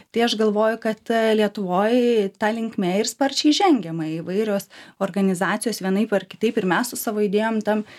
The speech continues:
ir prisidedam, kad burti tas moteris, kad jos suprastų, kad jos tikrai nėra vienos toj inovacijų srity, kad yra be galo daug moterų atvykstančių,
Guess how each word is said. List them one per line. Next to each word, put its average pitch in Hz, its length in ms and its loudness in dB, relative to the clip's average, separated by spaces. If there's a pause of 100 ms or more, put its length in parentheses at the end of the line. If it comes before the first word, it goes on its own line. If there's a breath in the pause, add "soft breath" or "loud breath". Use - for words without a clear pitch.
(200 loud breath)
ir 208 160 -6
prisidedam, 180 680 0
kad 170 220 -6
burti 254 400 0
tas 226 220 -4
moteris, 208 520 0
kad 185 140 -2
jos 202 140 -2
suprastų, 208 540 -4
kad 190 160 -4
jos 196 160 -4
tikrai 208 300 0
nėra 196 340 2
vienos 254 400 2
toj 247 180 0
inovacijų 202 560 -2
srity, 196 400 -6
kad 196 200 0
yra 214 160 2 (360 loud breath)
be 196 140 0
galo 233 280 2
daug 220 220 -2
moterų 202 480 2
atvykstančių, 214 720 0